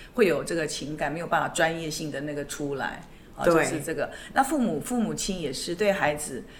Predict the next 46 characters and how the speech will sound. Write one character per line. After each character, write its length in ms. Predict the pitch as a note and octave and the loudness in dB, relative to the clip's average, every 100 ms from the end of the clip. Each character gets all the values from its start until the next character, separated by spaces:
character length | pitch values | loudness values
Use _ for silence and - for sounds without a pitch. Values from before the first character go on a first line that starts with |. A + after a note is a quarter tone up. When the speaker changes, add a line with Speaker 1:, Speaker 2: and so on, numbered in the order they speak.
| - - | -16 0
Speaker 1:
他 120 | D4 | 2
可 80 | A3 | 2
能 120 | E3 | 2
在 140 | G#3+ | 2
期 300 | - - D#3+ | 2 -2 0
待 180 | F#3 F3 | 0 0
上 480 | E3+ F3+ D3 - - | 0 0 0 -4 -6
就 140 | G#3 | -4
是 160 | G#3 G3+ | -2 -2
会 240 | G3 D#3 | 2 2
比 300 | - - D#3 | 2 -2 -4
较 400 | D3 A3 G#3 F3 E3+ | 0 6 6 6 4
多， 340 | A3+ G#3 A3 | 4 6 6
多 220 | A3 B3 | 6 4
的 100 | A3+ | 4
期 360 | A3 - D#3+ D3+ | 2 -2 -4 -2
待。 300 | F#3+ D#3 - - - | 2 2 0 -10 4
老-， 200 | E3 D#3 | 4 6
老 120 | E3 | 4
师， 120 | C#4 | 4
你 140 | C4 | 4
刚 180 | G#3 A3+ | 6 4
刚 220 | A3 A3 | 2 -2
讲 180 | - B2+ | 0 0
了 80 | C#3 | 2
三 280 | - A3 A3 | 2 6 6
个 100 | F#3 | 4
词， 380 | - - C#3 C#3+ | 2 2 0 -2
我 100 | D3 | 0
对 160 | A#3+ | 0
这 80 | A#3 | 2
个 80 | G#3+ | 2
三 220 | G#3 G3+ | 4 2
个 120 | F#3+ | 2
词 320 | - - C#3 | 0 -2 -4
哈， 240 | D3 C3+ C3+ | -4 -4 -4
挺 160 | - D#3+ | -4 -2
有 120 | D3 | -2
兴 220 | - D3+ | -2 -4
趣 180 | C#3+ C#3+ | -4 -6
的。 140 | B2+ | -4
一 140 | B2 A3 | -2 2
个 120 | A3 | 2
是 340 | G3 G3+ F3 D#3+ - - - - - - - - | 2 2 2 0 -8 -18 -18 -18 -18 -18 -10 -6
情 260 | - D#3+ | -4 0
绪， 400 | - B3+ D#3+ - | 0 2 0 -4